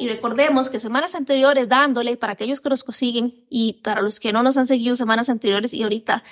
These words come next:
se están uniendo a Pulso Mercado, les voy a hacer también una breve introducción del mismo. Semanas anteriores por acá el precio nos presentaba un quiebre estructural alcista donde nos decía que el mismo se posicionaba hacia compras.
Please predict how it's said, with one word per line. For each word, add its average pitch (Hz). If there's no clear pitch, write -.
se -
están 220
uniendo 233
a 233
Pulso 240
Mercado, 220
les 214
voy 196
a 220
hacer 226
también 214
una 220
breve 214
introducción 208
del 202
mismo. 180
Semanas 262
anteriores 277
por 233
acá 220
el 262
precio 254
nos 226
presentaba 226
un 285
quiebre 262
estructural 220
alcista 240
donde 202
nos 202
decía 254
que 262
el 208
mismo 226
se 240
posicionaba 208
hacia 214
compras. -